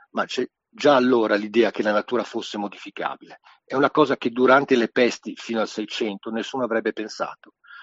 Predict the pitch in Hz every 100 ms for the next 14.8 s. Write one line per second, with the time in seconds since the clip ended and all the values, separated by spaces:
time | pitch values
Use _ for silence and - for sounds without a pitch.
0 | _ - 110 - 156 143 - 147 - 143
1 | 131 139 123 120 107 - 101 - 107 -
2 | _ 107 123 123 127 120 113 113 104 113
3 | 113 113 107 107 104 - - - - -
4 | _ 113 - 113 135 - 131 165 135 139
5 | 127 117 120 127 117 120 139 113 101 104
6 | 101 104 110 104 98 107 - 123 120 117
7 | - - - 170 156 - - _ _ -
8 | _ _ 151 147 156 - 113 123 127 127
9 | 135 - 120 117 110 110 104 107 90 82
10 | - _ _ - 120 - 147 123 110 -
11 | 110 104 104 101 113 117 113 107 101 101
12 | 101 107 101 101 90 90 90 113 113 117
13 | 113 123 120 151 147 113 117 - 117 117
14 | 117 113 - - - - 85 82